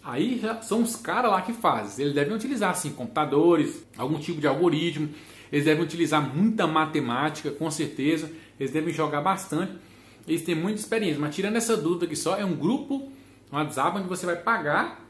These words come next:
pra ter acesso a esse grupo. Você vai pagar, você, primeiro você vai, você vai acessar uma plataforma.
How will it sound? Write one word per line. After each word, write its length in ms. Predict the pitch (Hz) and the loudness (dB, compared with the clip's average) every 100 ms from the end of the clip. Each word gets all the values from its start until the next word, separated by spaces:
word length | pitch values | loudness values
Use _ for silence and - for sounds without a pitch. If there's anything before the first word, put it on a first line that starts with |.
| - | -6
pra 80 | 165 | -4
ter 140 | 151 | 0
acesso 960 | 240 247 - - - - 156 208 - 240 | 0 0 -6 -18 -14 0 2 2 -4 -4
a 100 | 190 | -4
esse 180 | 185 262 | -4 -2
grupo. 280 | 233 160 139 | 0 0 0
Você 40 | |
vai 60 | 143 | -2
pagar, 320 | 156 165 180 | 0 0 0
você, 120 | - | -4
primeiro 260 | 160 185 190 | -4 -4 -2
você 240 | 202 202 | -2 0
vai, 180 | 190 180 | 0 -2
você 180 | 147 147 | -4 -2
vai 100 | 165 | 0
acessar 280 | 175 165 175 | 0 -2 -4
uma 60 | 160 | 4
plataforma. 800 | 185 214 220 - 160 202 254 | 4 4 0 0 2 2 2